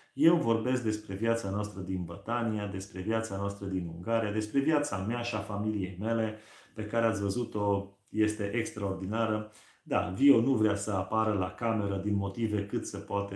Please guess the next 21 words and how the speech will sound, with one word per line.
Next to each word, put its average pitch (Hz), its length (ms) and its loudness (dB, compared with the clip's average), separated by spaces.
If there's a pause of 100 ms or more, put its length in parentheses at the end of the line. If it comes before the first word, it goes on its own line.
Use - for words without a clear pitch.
(140)
de, 90 440 -6 (960)
de 98 380 -8
obiective 110 600 2
pentru 95 420 -8
ea 120 220 -2
și 110 300 -4
îi 110 100 4
respect 101 460 0
decizia 98 600 -4
asta. 110 640 -2 (800)
Uh, 104 280 0
copiii 127 400 4
apar 104 320 2
așa - 320 0
cum, 107 340 0
uh, 95 540 -2
cum 101 220 -4
pot 117 240 0
și 110 180 -2
ei 104 140 2
răsleți. 113 640 -2